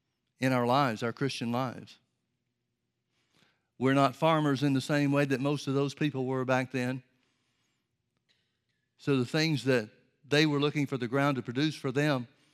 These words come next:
in our ground, or our ground produces primarily finances or money.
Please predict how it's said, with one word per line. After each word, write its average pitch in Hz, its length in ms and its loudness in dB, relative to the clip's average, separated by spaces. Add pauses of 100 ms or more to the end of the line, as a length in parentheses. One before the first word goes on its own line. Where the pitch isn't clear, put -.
(500)
in 135 160 2
our 156 180 4
ground, 127 500 0 (580)
or 120 140 -2
our 139 240 2
ground 131 360 0
produces 135 520 -2 (240)
primarily 143 520 0
finances 151 800 -2 (180)
or 117 100 -6
money. 147 380 -2